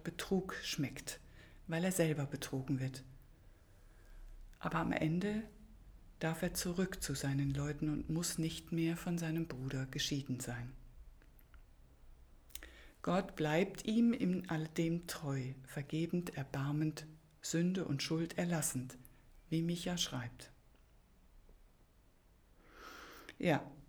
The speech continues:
manchmal verfehlen wir uns so schlimm, dass wir geschiedene Leute sind mit denen, an denen wir uns vergangen haben,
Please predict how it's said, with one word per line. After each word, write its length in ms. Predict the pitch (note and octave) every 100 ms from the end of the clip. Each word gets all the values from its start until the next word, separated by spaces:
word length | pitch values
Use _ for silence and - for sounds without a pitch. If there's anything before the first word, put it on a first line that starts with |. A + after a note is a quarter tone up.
| -
manchmal 440 | E3 F#3+ - F#3+
verfehlen 560 | F#3+ F#3 F3+ G3 G3 F#3+
wir 140 | F3+
uns 200 | - F3 -
so 140 | F3+
schlimm, 540 | - - E3+ G3+ G#3+ - - - - - - -
dass 300 | - D#3+ -
wir 140 | E3+ F#3
geschiedene 520 | F#3 - F3 F3 F#3
Leute 360 | F3 F3 D#3 C3
sind 360 | - C3 C3
mit 180 | C#3 C3
denen, 460 | C#3 C#3 D3+ D3+ - - - -
an 200 | - C3+
denen 360 | C#3 D3 D3+ D3+
wir 160 | D3+ -
uns 320 | D3 - -
vergangen 720 | - E3+ E3+ D#3+ D3 C3 C3
haben, 460 | C3+ C3 B2+ C3